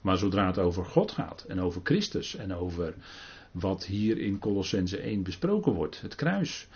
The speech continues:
ja, dat is goed nieuws hoor. Wat daar gebeurd is, wat daar tot stand is gebracht, dat is geweldig, dat is heerlijk, hè, dat is vol heerlijkheid. En zoals hier op dit plaatje ziet u de, de zon achter de wolken, maar de stralen die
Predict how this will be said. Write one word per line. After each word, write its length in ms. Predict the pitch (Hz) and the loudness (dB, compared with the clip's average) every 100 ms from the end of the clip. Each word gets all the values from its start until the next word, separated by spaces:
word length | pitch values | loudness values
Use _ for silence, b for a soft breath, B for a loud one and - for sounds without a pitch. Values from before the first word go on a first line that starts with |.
| B B | B B
ja, 340 | - 165 156 - - | -6 -6 -6 -12 -6
dat 280 | 95 131 - | -2 0 0
is 200 | - 92 | -2 0
goed 200 | - 98 | 0 0
nieuws 240 | 113 147 127 | 2 2 2
hoor. 280 | 95 139 170 | -2 -2 -6
Wat 220 | 90 78 - | -6 -8 -2
daar 320 | 113 156 151 | 2 4 4
gebeurd 420 | 117 107 147 160 | 4 6 6 6
is, 160 | 92 - | 0 0
wat 260 | 98 85 | -2 -2
daar 320 | 87 143 170 160 | -2 0 0 2
tot 160 | 107 | 0
stand 340 | - 156 160 135 | 0 2 2 2
is 140 | - | -2
gebracht, 480 | 98 90 82 - - B B B B - - | -2 -2 -2 -6 -18 B B B B -8 4
dat 280 | 170 160 - | 6 4 0
is 260 | - 127 117 | 2 2 2
geweldig, 580 | - 110 110 95 87 - | 0 2 2 0 -2 -6
dat 260 | - 123 123 | 0 0 0
is 220 | - 113 87 | 0 0 2
heerlijk, 600 | 87 127 151 98 80 - | 6 6 6 4 -2 -6
hè, 160 | 113 | -8
dat 160 | - 95 | -4 0
is 180 | 95 - | 0 -2
vol 640 | - 156 156 151 147 127 | 2 6 8 10 8 6
heerlijkheid. 680 | 98 135 127 87 85 85 - | 2 2 0 -2 -6 -6 -6
En 260 | 95 92 90 B B B | -6 -6 -8 B B B
zoals 320 | - 101 95 | -6 -2 0
hier 160 | 92 104 | 2 2
op 80 | 95 | 2
dit 180 | 98 - | 0 0
plaatje 360 | 120 113 - | -2 -2 -2
ziet 220 | 92 98 | 0 2
u 300 | 98 92 90 | 4 4 2
de, 260 | 87 90 87 | 2 0 0
de 120 | 87 | -2
zon 240 | 90 110 127 | 0 0 0
achter 280 | 104 - | -4 -4
de 80 | 90 | -4
wolken, 340 | 90 113 113 95 | 0 0 0 0
maar 140 | 90 | 0
de 80 | 78 | -2
stralen 540 | - - 127 139 135 | -2 2 2 2 2
die 180 | 104 90 | 0 -2